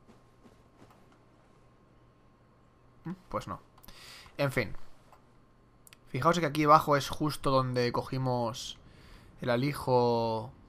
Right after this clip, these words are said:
posiblemente el alijo, el alijo secreto de Petrus. <clears throat>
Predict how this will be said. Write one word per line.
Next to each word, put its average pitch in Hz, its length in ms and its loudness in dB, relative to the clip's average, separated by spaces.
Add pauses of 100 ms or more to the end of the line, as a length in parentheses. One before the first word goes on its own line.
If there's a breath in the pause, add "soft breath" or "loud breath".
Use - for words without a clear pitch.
(160)
posiblemente 156 520 -2
el 135 40 2
alijo, 135 320 -2
el 139 60 0
alijo 131 240 -2
secreto 131 340 -2
de 113 120 0
Petrus. 139 460 -2 (100)
<clears throat> 180 340 0